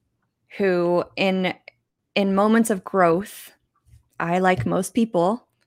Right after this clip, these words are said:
find things that come up and I get scared and I find resistance. And, uh, there was a moment where I was really starting to really have some potential and it freaked me out. And I started to question whether I was good enough or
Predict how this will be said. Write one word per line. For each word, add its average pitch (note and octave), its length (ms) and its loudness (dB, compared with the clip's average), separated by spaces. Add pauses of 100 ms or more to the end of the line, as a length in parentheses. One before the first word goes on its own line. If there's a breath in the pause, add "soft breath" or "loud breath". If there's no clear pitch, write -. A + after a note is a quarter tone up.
find F#3 440 0
things F#3+ 320 -2
that - 180 -2
come A#3 140 0
up - 280 0 (100)
and F3 100 -2
I F3 80 -2
get F3+ 180 -2
scared G3+ 680 2
and F3+ 100 -4
I E3+ 40 -2
find F#3 240 -2
resistance. G3 760 -4
And, F3 460 -4 (520 loud breath)
uh, F#3 200 0
there F#3 140 2
was F#3 140 0
a F#3+ 40 0
moment G#3+ 360 4
where G3 140 4
I F3+ 40 4
was F3+ 120 -2
really G#3 380 4
starting F3+ 460 2
to F3 640 -2 (440)
really F#3 400 2
have D#3+ 220 -4
some E3+ 160 -4
potential - 580 -8 (260)
and F3 180 -2
it - 120 -8
freaked - 360 0
me G3 120 0
out. - 380 -4 (280)
And F3 120 -2
I F3 60 -2
started F3+ 380 2
to - 80 -14
question F#3 460 0
whether E3+ 240 0
I E3+ 60 2
was E3+ 140 -2
good G3 180 2
enough E3+ 380 2
or E3 180 -2